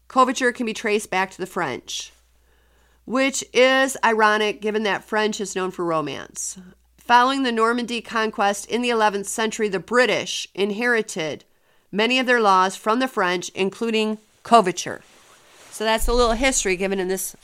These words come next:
Malaysian article. It remained in the British legal system for centuries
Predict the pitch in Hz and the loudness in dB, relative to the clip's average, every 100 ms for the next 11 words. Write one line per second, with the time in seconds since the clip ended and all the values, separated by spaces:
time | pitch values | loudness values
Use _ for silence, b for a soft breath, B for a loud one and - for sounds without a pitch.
0 | - 180 190 220 233 - 165 120 - 190 | -10 -2 2 2 2 0 -4 -6 2 4
1 | 190 175 - - - _ _ b b b | 4 0 -8 -14 -16 _ _ b b b
2 | b - 220 240 233 233 254 254 226 202 | b 0 2 4 6 6 4 2 0 2
3 | 220 226 247 170 226 269 240 208 196 190 | 2 2 0 -2 -2 0 0 0 -4 -4
4 | 190 185 190 240 240 - 160 156 165 | -6 -6 -2 0 0 -2 -4 -4 -8